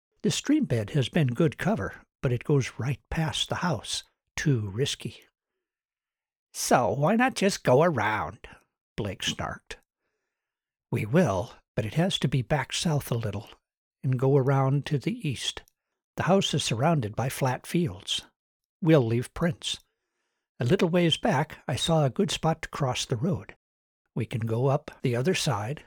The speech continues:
and stay in the woods." Susan showed them how to use tarps to leave minimal indentations in the smooth snow on the road.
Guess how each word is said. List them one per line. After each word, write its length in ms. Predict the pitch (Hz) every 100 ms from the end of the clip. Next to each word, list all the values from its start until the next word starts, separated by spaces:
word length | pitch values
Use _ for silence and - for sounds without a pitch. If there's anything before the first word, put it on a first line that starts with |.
| _
and 160 | 117 113
stay 340 | - 151 110
in 120 | 104
the 60 | 120
woods." 520 | 127 156 107 - - _ _ _ _ _ _ _ _ _ _ _ _ _ -
Susan 400 | - 226 277 226
showed 320 | - 151 135
them 140 | 156
how 140 | 135 143
to 120 | 135
use 260 | 123 131 -
tarps 460 | 160 113 - -
to 100 | -
leave 300 | 131 131 107
minimal 360 | 131 143 127 117
indentations 920 | 120 113 107 113 151 143 127 104 117
in 80 | 123
the 100 | 104
smooth 400 | - 160 120 113
snow 440 | - - 151 110
on 120 | 110 110
the 80 |
road. 400 | 101 123 107 90